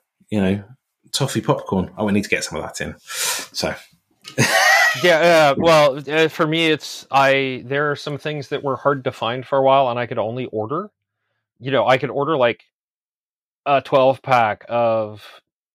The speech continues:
Speaker 2: canned, sorry, tinned, um, cut baby corn, right?
Speaker 1: Mm-hmm.
Speaker 2: So twelve cans of cut baby corn. I couldn't go to the grocery store and buy it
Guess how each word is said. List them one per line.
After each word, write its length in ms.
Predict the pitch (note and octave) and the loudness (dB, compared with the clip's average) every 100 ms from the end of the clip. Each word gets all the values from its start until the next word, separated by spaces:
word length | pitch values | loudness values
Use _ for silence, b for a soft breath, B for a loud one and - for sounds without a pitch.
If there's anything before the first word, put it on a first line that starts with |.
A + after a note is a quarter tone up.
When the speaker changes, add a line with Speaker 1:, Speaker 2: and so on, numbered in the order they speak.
| _ _ - | _ _ -8
Speaker 2:
canned, 480 | E3+ D3 C#3 C3 - | 0 2 2 -2 -8
sorry, 360 | - B2 A#2+ - | -4 -2 -2 -6
tinned, 440 | - D3+ C#3 C3+ B2+ B B B | -6 -4 -4 -6 -12 B B B
um, 640 | C3+ C3+ B2 A#2 A2+ A2+ A2+ _ _ _ _ _ _ C#3 _ - | 4 6 6 2 -4 -10 -12 _ _ _ _ _ _ -20 _ -2
cut 280 | - - C3 | 0 0 0
baby 300 | C#3 C3 A#2+ | -2 -2 -8
corn, 420 | - G#2+ D#2 _ _ _ _ _ _ _ _ _ _ _ | -6 -6 -8 _ _ _ _ _ _ _ _ _ _ _
right? 260 | G#2+ A2+ - _ _ _ - | -2 -2 -6 _ _ _ 0
Speaker 1:
Mm-hmm. 280 | G#2+ A#2+ D#3+ | 2 2 0
Speaker 2:
So 540 | - - A#2+ A2 G#2+ G#2 _ _ _ | -6 -4 -2 -2 -6 -12 _ _ _
twelve 320 | - F3+ E3+ D#3 | -2 2 2 2
cans 420 | D#3+ C#3 C3 C3 | -2 -2 -4 -8
of 200 | B2 A2+ | -10 -2
cut 200 | D#3+ - | -2 0
baby 240 | D#3 C#3 | -2 -4
corn. 320 | C3 E3+ C#3+ A#2 B B - | -2 2 2 0 B B 0
I 120 | F3+ | 2
couldn't 260 | A#3+ G#3 | 2 0
go 120 | F#3+ F#3 | 0 2
to 80 | D#3 | 0
the 80 | |
grocery 440 | C#3 D3 G#3+ - F3 | 0 2 2 0 -6
store 260 | - B2+ | 0 2
and 140 | G#2+ F#2+ | 2 -2
buy 220 | E2+ E2 | -8 -8
it 120 | F#2+ | -12